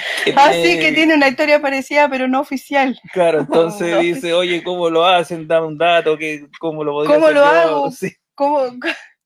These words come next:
Speaker 1: Como que
Speaker 2: salgo de esto?
Speaker 1: tendría una, tendría una buena situación, una buena solución a, a la situación que estoy pasando.
Speaker 2: Sí,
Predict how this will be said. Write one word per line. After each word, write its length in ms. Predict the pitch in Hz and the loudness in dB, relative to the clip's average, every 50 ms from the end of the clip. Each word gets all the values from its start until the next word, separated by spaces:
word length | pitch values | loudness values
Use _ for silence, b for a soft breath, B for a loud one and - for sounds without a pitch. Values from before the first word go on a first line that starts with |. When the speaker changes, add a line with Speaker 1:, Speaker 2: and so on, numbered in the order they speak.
| _ _ | _ _
Speaker 1:
Como 200 | - 277 285 - | -4 -2 -2 -2
que 40 | 165 | -2
Speaker 2:
salgo 240 | 151 277 320 277 269 | -2 -4 -4 -4 -4
de 80 | 254 277 | -4 -4
esto? 120 | 190 185 | -4 -6
Speaker 1:
tendría 260 | 170 170 175 185 190 190 | -8 -8 -6 -4 -2 -2
una, 220 | 190 190 185 180 | -2 -2 -4 -4
tendría 500 | 175 - 190 170 165 170 165 175 180 180 175 | -6 -6 -8 -10 -10 -10 -8 -4 -4 -4 -4
una 140 | 170 165 | -4 -4
buena 240 | 165 165 185 185 190 | -6 -4 -4 -4 -4
situación, 540 | 190 - 170 165 160 160 - 175 180 175 165 | -4 -6 -6 -6 -6 -6 -6 -10 -12 -10 -10
una 180 | 156 156 156 151 | -8 -6 -6 -4
buena 200 | 160 170 175 175 | -4 -2 -4 -4
solución 440 | - 170 156 151 143 - 175 180 180 | -6 -6 -8 -8 -8 -6 -6 -4 -2
a, 80 | 170 | -2
a 180 | 160 165 156 156 | 0 0 0 0
la 100 | 156 160 | 0 0
situación 320 | 156 165 156 156 170 180 - | -2 -4 -6 -4 -6 -6 -8
que 80 | - | -8
estoy 160 | 156 - 160 147 | -12 -12 -10 -6
pasando. 400 | - 147 151 - - - 196 - | -6 -6 -6 -4 -4 -4 -4 -4
Speaker 2:
Sí, 440 | - - - - 294 285 285 240 | -6 -10 -6 -2 0 0 0 0